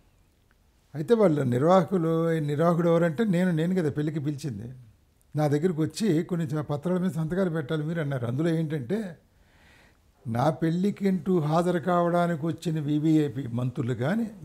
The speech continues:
గవర్నర్ గారు కానీ, ముఖ్యమంత్రి గారు కానీ, భద్రతా లోపాలు ఏవైనా జరిగినా,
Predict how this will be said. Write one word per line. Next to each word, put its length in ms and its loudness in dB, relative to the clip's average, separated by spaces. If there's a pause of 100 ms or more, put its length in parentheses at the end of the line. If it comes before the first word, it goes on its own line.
గవర్నర్ 320 0
గారు 200 -2
కానీ, 240 -4
ముఖ్యమంత్రి 580 -6
గారు 180 -4
కానీ, 340 -8 (1000)
భద్రతా 640 4
లోపాలు 500 4
ఏవైనా 260 -2
జరిగినా, 560 -6